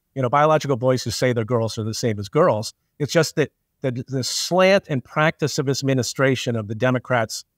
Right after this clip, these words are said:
who make up his party are, like, pretty much a hundred percent on board with the so-called gender affirming care approach, right? I mean, this is just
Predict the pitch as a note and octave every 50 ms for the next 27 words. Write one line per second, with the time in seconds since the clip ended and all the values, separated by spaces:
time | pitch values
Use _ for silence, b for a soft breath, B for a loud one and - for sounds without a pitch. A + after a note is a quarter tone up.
0 | _ _ _ - B2+ A#2 C3+ D3 D3 - D3 B2 - D3 C3 - - - - -
1 | F3 G3+ B3 A3 A2+ - - G2+ - _ _ _ _ _ _ _ - C#3 C#3 C3+
2 | B2+ C3 C3 - - - - - F#3 F3+ F3+ F3 E3 D3 C3+ C3+ B2+ - - B2
3 | G#2+ - C#3+ C#3 C#3 C3+ - C#3 B2+ - - C3 B2+ A#2 A2+ A2+ G#2 - A2+ A2+
4 | A2 G#2 G#2+ G2 A2 G2+ - - A#2+ A2 - B2 G#2+ G#2+ - _ _ _ _ _
5 | _ - D3+ C#3 C#3 C3+ C3+ B2+ A#2+ G#2+ - - B2 A#2 A#2 A2 G#2 G#2 - B2
6 | A#2+ A2+ G#2+ G#2 G#2+ - - - B2 G2+ F2+ - - - - - G2 G#2 B2 D3+
7 | - _ _ _ _ _ _ _ B2+ B2 A#2+ B2+ B2+ C#3 C3 - D3+ B2 - D3+
8 | C#3 C3+ - -